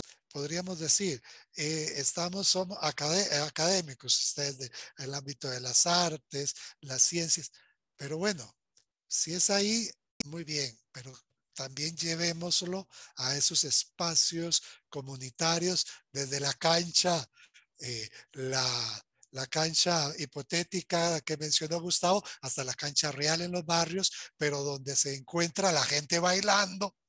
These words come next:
también en los parques, ¿verdad? En los salones, donde aparece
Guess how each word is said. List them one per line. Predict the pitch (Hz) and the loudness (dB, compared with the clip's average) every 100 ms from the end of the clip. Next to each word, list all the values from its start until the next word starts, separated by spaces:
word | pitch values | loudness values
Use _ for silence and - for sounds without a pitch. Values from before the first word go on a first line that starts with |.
| - - - | -20 -20 -16
también | 139 139 143 160 170 180 | -14 -8 0 2 2 0
en | 127 | -2
los | 123 - | 0 0
parques, | - 180 185 175 - 170 180 - - - - - | 4 6 6 2 -2 0 2 2 0 -6 -10 -12
¿verdad? | 127 143 156 | -10 -6 -4
En | 151 | 2
los | 143 | 2
salones, | 170 175 175 175 185 - - _ | 2 0 -2 -2 -4 -6 -12 _
donde | - 180 170 151 147 | -6 -4 -4 -2 -4
aparece | 135 - 143 156 - 185 | -4 -8 -8 -2 0 0